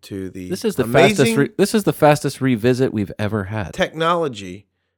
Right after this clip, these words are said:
Speaker 1: thanks to amazing technology, I was able to look up what he did when he was playing. He played,
Speaker 2: Yeah.
Speaker 1: for the most part, in the first nineteen matches of the season.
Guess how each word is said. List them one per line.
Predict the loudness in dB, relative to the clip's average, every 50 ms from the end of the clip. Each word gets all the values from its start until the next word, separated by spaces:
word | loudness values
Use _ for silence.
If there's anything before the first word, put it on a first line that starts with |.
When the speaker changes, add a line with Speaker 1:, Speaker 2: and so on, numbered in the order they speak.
| _ _ _ _ _ _ -8
Speaker 1:
thanks | -8 -8 -6 -6
to | -6 -6
amazing | -4 -4 -4 -4 -6 -8 -10
technology, | -12 -12 -12 -12 -12 -12 -12 -12 -16 -18 -16 -12
I | -10
was | -8 -6 -4
able | -4 -4 -4
to | -4
look | -4 -6 -6 -8 -8
up | -10 -10 -10 -12 _ _ _ _ _ _ _ _ _ _ _ _ _ _ _
what | -10 -2 0 0 0 0 -2
he | -8 -10 -8 -8 -8
did | -6 -4 -2 -2 -2 -2 -4 -8 -12 -18 -20 _ _ _
when | -6 -2 -2 -2 -2
he | -2 -4 -4
was | -6 -6 -8
playing. | -10 -10 -10 -10 -10
He | -8 -10 -10
played, | -8 -4 -4 -2 -2 -4 -2 2
Speaker 2:
Yeah. | 2 4 4 2 -2
Speaker 1:
for | _ -8 -6
the | -4 0
most | 2 2 2 2 0 0
part, | 2 2 2 2 0 _ _ _ _ _ _ _ _ _ _ _ _ _ _ _ _ -2
in | 0 0 0
the | 0
first | 2 2 0 0 0
nineteen | 0 -2 -2 -2 -4 -6 -8 -8 -6 -6 -4
matches | -4 -6 -6 -8 -10 -12 -10 -10 -8
of | -10 -10
the | -10
season. | -12 -14 -14 -14 -14 -14 -16 -18 -20